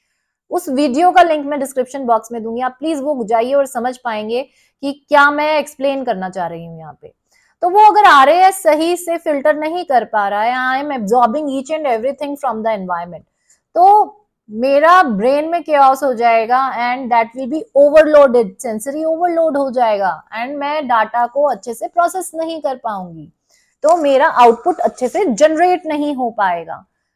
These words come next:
ठीक है, तो आरएएस कहाँ है? ब्रेनस्टेम में। ब्रेनस्टेम इमेच्योर है तो आरएएस सही से फंक्शन नहीं करेगा। क्यों नहीं करेगा? रिटेन्ड प्रिमिटिव रिफ्लेक्सेस हैं।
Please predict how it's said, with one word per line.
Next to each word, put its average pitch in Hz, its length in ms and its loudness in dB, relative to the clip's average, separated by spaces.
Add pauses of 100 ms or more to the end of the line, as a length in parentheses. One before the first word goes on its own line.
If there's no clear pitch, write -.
(140)
ठीक 330 120 -2
है, 381 180 0 (320)
तो 440 400 0 (300)
आरएएस 269 720 4 (140)
कहाँ 294 260 2
है? 339 200 -2
ब्रेनस्टेम 214 460 -4
में। 170 180 -10
ब्रेनस्टेम 302 420 -2
इमेच्योर 311 580 0
है 330 200 2
तो 320 160 -4
आरएएस 294 640 4
सही 269 180 -2
से 277 140 -8
फंक्शन 254 360 -10
नहीं 226 280 -10
करेगा। 202 440 -4
क्यों 294 300 -6
नहीं 302 240 -4
करेगा? 294 360 0
रिटेन्ड 254 500 -4
प्रिमिटिव 214 400 -6
रिफ्लेक्सेस 170 540 -10
हैं। 160 220 -20